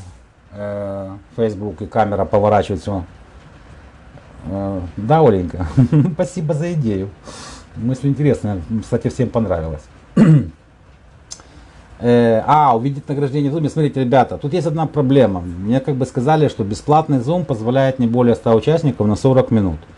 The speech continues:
У нас, я не знаю, сколько доживет до конца, это как бы уже три команды снялось фактически. Есть те команды, эм, которые могут решить, что им нет смысла приходить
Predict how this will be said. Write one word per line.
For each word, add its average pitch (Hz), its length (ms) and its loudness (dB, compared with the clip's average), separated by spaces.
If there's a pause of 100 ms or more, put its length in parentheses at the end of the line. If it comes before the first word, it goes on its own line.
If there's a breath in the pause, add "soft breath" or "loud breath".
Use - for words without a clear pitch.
(720 loud breath)
У 98 80 -2
нас, 151 440 2 (100)
я 139 120 0
не 170 120 0
знаю, 160 160 4
сколько 120 280 2
доживет 110 420 2
до 101 100 -2
конца, 165 400 2
это 113 200 0
как 107 200 -4
бы 104 100 0
уже 101 100 0
три 127 180 2
команды 110 440 4
снялось 151 360 2
фактически. 95 520 -6
Есть 127 240 2
те 127 100 2
команды, 120 540 4 (640 loud breath)
эм, 107 580 4 (100)
которые 117 800 4 (400)
могут 117 320 4
решить, 120 300 2
что - 120 0
им 120 100 8
нет 127 180 6
смысла 120 380 2
приходить 113 560 0